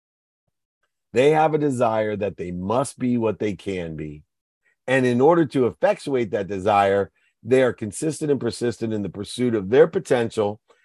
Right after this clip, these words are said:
And in order to be consistent and persistent, only one word comes to mind. Those people that are consistent and persistent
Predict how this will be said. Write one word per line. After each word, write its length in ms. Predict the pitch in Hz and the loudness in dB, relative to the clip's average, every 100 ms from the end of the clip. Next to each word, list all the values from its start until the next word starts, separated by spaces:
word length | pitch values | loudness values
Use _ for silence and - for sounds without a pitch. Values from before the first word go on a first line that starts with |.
| - | -4
And 120 | 123 | 0
in 140 | 123 143 | 2 4
order 240 | 208 220 | 4 2
to 60 | 180 | 0
be 180 | 180 | -2
consistent 720 | 143 147 120 165 151 185 175 - _ _ _ _ _ _ - | -2 -6 -4 -4 -4 -4 -4 -8 _ _ _ _ _ _ -6
and 240 | 143 156 | -4 -2
persistent, 680 | 143 139 147 139 - 131 131 _ _ _ | -4 -4 -2 -2 0 -2 -2 _ _ _
only 360 | 143 156 147 123 | 4 4 4 2
one 720 | 95 98 123 165 175 180 170 _ _ - | -2 0 2 4 4 0 -8 _ _ -8
word 600 | 107 151 143 117 90 82 | 4 8 8 6 0 -6
comes 320 | 120 117 110 | -4 -4 -4
to 100 | 120 | -6
mind. 400 | 117 110 90 76 - _ _ | -4 -4 -6 -10 -18 _ _
Those 380 | 95 127 214 196 | 2 6 6 4
people 460 | - 180 147 147 131 | -2 -4 -2 0 2
that 180 | 120 | 2
are 120 | 110 90 | 0 -2
consistent 800 | 107 92 - 170 175 - 170 | -8 -8 -4 -2 -2 -2 -4
and 160 | 156 143 | -2 -2
persistent 760 | 135 127 120 110 - 104 104 | -2 -2 -2 -4 -4 -6 -6